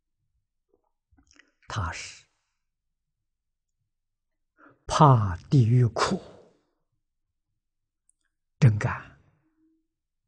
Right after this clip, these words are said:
啊，没有怀疑，真干。三天三夜就把阿弥陀佛念来了。你看，啊，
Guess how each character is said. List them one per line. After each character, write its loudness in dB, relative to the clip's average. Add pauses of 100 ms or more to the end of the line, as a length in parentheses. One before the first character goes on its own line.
(880)
啊， -6 (160)
没 4
有 6
怀 -2
疑， -2
真 -2
干。 -10 (1300)
三 8
天 4
三 6
夜 6 (360)
就 2
把 2
阿 2
弥 4
陀 0
佛 -4
念 -4
来 -20
了。 -20 (1040)
你 -8
看， -16 (2750)
啊， 0